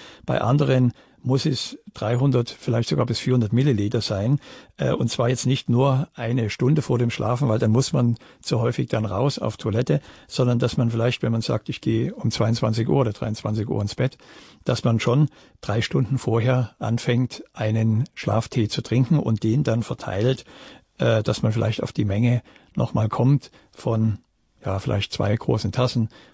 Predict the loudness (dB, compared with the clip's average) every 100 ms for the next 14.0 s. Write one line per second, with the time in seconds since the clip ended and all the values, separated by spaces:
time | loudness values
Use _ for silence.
0 | -12 -2 0 2 2 4 4 0 -2 -4
1 | -8 -12 -6 -4 -4 -6 -6 -6 -12 -20
2 | -20 -20 -12 -4 0 0 -2 -10 -4 0
3 | 0 0 0 2 2 2 0 0 -6 -8
4 | -6 -2 -2 2 2 0 -2 -6 -4 -2
5 | 0 0 0 -2 2 2 2 -4 -10 -4
6 | -2 0 2 2 0 -8 -8 -2 0 2
7 | 2 0 _ _ _ _ 0 2 2 -4
8 | _ _ _ _ _ -6 -2 0 -2 -4
9 | -6 -8 -8 -6 -2 0 2 2 0 0
10 | 0 0 0 2 2 2 _ -4 -2 -2
11 | -4 -4 -4 -2 2 2 2 2 0 -2
12 | -2 2 2 4 4 2 -12 -20 -20 -4
13 | -2 0 2 0 -2 -12 -10 -4 -2 -4